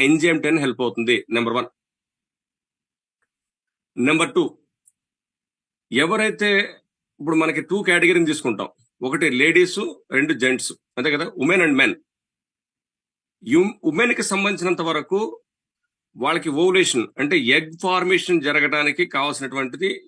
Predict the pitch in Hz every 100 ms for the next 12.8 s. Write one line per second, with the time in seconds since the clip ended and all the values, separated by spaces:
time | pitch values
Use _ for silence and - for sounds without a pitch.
0 | _ - 127 127 127 117 101 - - _
1 | _ _ _ 113 147 160 - 147 160 180
2 | 156 151 147 139 135 165 - 139 147 175
3 | 156 147 - 139 131 147 165 131 127 143
4 | 143 147 147 120 113 113 101 90 - -
5 | _ _ _ _ _ _ _ _ _ 104
6 | 92 - 170 208 208 - 160 180 214 208
7 | 214 - 147 139 120 123 147 156 196 131
8 | 131 123 - - _ _ _ - - -
9 | 147 147 165 196 127 147 113 - 113 120
10 | - - - _ _ _ _ _ _ -
11 | 127 151 220 240 214 208 196 196 190 185
12 | 180 156 165 - - 151 190